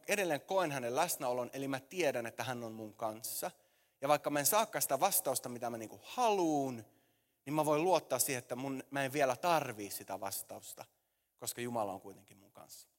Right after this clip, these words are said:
Nyt jos tilanne on se, että mä en kun-, tun-, tunne hänen läsnäoloakaan, että mä en niinku tunne yhtään mitään,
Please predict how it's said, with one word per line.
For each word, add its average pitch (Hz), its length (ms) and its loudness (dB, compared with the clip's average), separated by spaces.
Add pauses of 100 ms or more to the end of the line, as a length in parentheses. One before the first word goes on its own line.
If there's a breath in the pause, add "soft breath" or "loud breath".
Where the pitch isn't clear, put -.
(880)
Nyt 233 120 -2
jos 262 140 2
tilanne 185 320 4
on 123 80 0
se, 170 140 6
että 139 180 0
mä 139 140 4
en 139 100 0
kun-, 165 200 -4 (100)
tun-, 160 240 -2
tunne 151 320 4
hänen 139 280 2
läsnäoloakaan, 143 960 4
että 117 120 -10
mä 139 80 0
en 143 60 0
niinku 147 220 -4 (280 loud breath)
tunne 180 200 0
yhtään 165 500 0
mitään, 120 560 -6